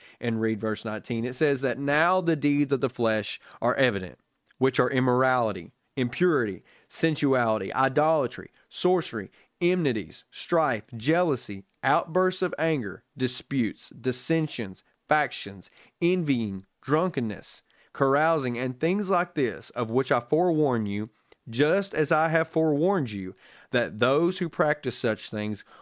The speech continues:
will not inherit the kingdom of God. Hmm.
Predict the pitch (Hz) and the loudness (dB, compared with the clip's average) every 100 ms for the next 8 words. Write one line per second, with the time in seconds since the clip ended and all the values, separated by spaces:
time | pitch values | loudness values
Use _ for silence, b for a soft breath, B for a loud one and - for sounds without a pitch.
0 | B 110 110 110 127 139 147 123 107 117 | B 0 2 4 4 4 2 0 0 2
1 | 117 113 110 - 104 98 98 - 87 92 | 2 0 -4 -6 -6 -6 -6 -6 -8 -8
2 | 107 - _ _ _ _ _ _ _ _ | -14 -20 _ _ _ _ _ _ _ _
3 | _ _ _ _ _ - 117 120 | _ _ _ _ _ -8 -2 -2